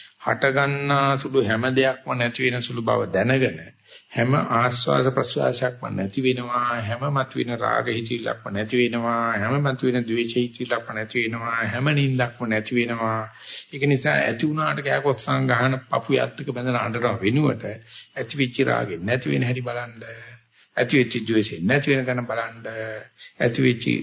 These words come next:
නිදිමත නැති වෙන හැටි බලන්න, ඇති වෙච්ච ආස්වාසෙ නැති වෙන හැටි බලන්න, ඇති වෙච්ච පිම්බීම නැති වෙන හැටි බලන්න, පයක් පයක් බර ගන්නකොට පිටිපස්සේ පය බර අරින හැටි බලන්න. එතකොට තේරෙවි මේ ස්පර්ශය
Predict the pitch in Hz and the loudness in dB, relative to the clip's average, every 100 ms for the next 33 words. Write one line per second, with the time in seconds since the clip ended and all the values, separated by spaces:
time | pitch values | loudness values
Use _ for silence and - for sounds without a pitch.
0 | - - 135 131 123 117 110 123 131 147 | -6 -6 0 2 2 0 -2 -2 2 2
1 | 127 117 113 117 113 113 113 113 113 - | 2 0 -2 -2 -2 -6 -10 -8 -10 -12
2 | - - 139 123 143 123 - 127 110 - | -16 -8 -2 2 4 2 2 2 2 -2
3 | 117 107 95 139 147 135 120 120 117 113 | -4 -2 2 2 4 2 0 -6 -8 -10
4 | 117 117 117 - - - - - 120 147 | -12 -16 -20 -20 -20 -20 -8 -2 0 2
5 | 131 135 131 123 120 107 107 143 151 143 | 2 0 -4 -2 -2 -4 -2 -2 -2 -2
6 | 123 131 131 123 120 117 117 117 - 127 | -6 -6 -8 -8 -10 -12 -14 -10 0 2
7 | 127 - 127 123 - - - 113 123 120 | 2 2 0 0 -6 -12 -4 0 2 2
8 | 120 127 120 123 131 123 123 123 127 123 | 0 -2 -4 -4 -6 -4 -4 -2 0 0
9 | 113 120 127 120 143 151 123 135 127 120 | 0 2 2 0 0 0 0 0 0 2
10 | 117 113 113 110 113 - - - 151 202 | 0 -4 -6 -6 -8 -14 -14 -4 2 4
11 | 226 196 - 101 95 95 120 143 143 131 | 4 2 2 2 4 2 2 2 2 2
12 | - 127 110 - - | 0 -2 -2 -4 -6